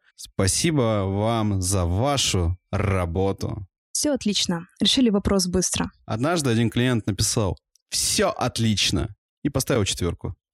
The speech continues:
Speaker 1: <laughs> Ну, это, знаешь, это вот такой вот, э, обычный человек тебя просто похвалил, такая, «Хм, спасибо». А тут он поставил четвёрку, и это вот он такой крючочек, типа, «Почему не пять?» Да, вот такой он.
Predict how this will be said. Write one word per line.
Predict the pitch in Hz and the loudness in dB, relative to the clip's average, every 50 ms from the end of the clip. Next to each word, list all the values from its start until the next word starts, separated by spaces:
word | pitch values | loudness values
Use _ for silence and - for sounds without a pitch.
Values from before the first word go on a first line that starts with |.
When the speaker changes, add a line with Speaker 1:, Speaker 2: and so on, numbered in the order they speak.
| - - | -12 -8
Speaker 1:
<laughs> | - - - - - 240 226 - - 277 262 - - 320 - - - 381 - - - 392 - - - 349 - - - 311 311 - - - - _ _ - - _ | -8 -6 -6 -2 -4 -4 -4 0 0 0 0 0 -2 -4 -4 -2 -6 -6 -4 -2 -4 -4 -4 -2 -4 -4 -4 -2 -4 -4 -4 -6 -20 -20 -20 _ _ -20 -14 _
Ну, | - 131 | -4 -2
это, | 139 151 151 | 0 0 0
знаешь, | 143 156 165 185 202 - | 0 2 2 2 2 0
это | 165 131 123 | 0 2 2
вот | 120 107 | 0 2
такой | - 120 - - 123 113 110 107 98 | 0 -2 -2 0 0 0 2 2 0
вот, | 95 95 - - - | 0 -2 -2 -2 -4
э, | 90 | -4
обычный | - - 95 123 135 - 143 117 | -2 0 0 0 2 2 2 2
человек | - 135 127 - | 2 2 0 0
тебя | 117 | -2
просто | 92 - 120 - - - | -2 -2 -2 -2 -2 -4
похвалил, | - - - 120 110 120 143 143 | -4 -4 -2 0 2 2 0 0
такая, | - - - - 95 95 101 - | -2 -4 -4 -2 -2 -2 -2 -2
«Хм, | 110 104 - | -2 -4 -2
спасибо». | - - - - 120 120 98 87 - - - - - | -4 -6 -4 -4 -2 -2 -2 -4 -6 -8 -14 -10 -8
А | 127 - 98 | -4 -4 -2
тут | - 127 - | -2 0 0
он | 127 107 | 0 -2
поставил | - 110 - - 117 117 | 0 -2 0 0 0 0
четвёрку, | - - - 117 127 165 - - | 0 0 0 0 0 0 0 0
и | 135 | 0
это | 110 104 - | 0 0 0
вот | 107 104 98 - | -2 -2 -2 -2
он | 104 98 98 - | -2 -2 -2 -4
такой | - - - 101 | -6 -10 -10 -8
крючочек, | 92 - 101 107 - - 104 95 - - - - | -4 -2 -2 0 0 0 0 0 -2 -4 -8 -8
типа, | - - - - | -18 -14 -12 -12
«Почему | - - - - - 117 110 | -6 -4 -2 0 0 2 2
не | 110 107 98 | 2 0 0
пять?» | - 104 92 - - - - - _ _ - | 0 -2 -2 -2 -4 -8 -14 -20 _ _ -12
Да, | - - 104 127 | -8 -6 -4 -4
вот | 147 143 104 95 - | -4 -4 -6 -6 -6
такой | - 95 - - 95 87 | -6 -6 -4 -2 -2 -2
он. | 90 85 - - | -2 -6 -8 -10